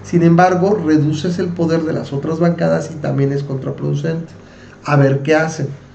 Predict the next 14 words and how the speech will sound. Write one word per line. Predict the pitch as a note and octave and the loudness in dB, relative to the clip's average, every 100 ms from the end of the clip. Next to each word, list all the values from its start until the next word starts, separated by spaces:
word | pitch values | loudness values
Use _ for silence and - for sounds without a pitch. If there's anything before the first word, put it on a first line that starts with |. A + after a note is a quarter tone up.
| - - - - | -20 -20 -18 0
Lo | C3+ | 4
más | D3 F3 - | 6 4 2
justo | F3+ E3+ | -2 -2
simplemente | - E3+ F3 D#3 | -4 0 0 0
sería, | E3+ E3 E3+ | -2 -2 -2
pues | C#3+ | -6
no, | B2+ F#3 | -2 0
no | G#3+ | 2
lo | E3+ D3 | 0 2
tienen | E3+ G3+ G#3 | 0 2 0
y | F3 | -2
se | - A#2 | -4 -6
la | A#2 | -4
pellizcan. | - A2+ A2+ - - | -4 -6 -8 -14 -18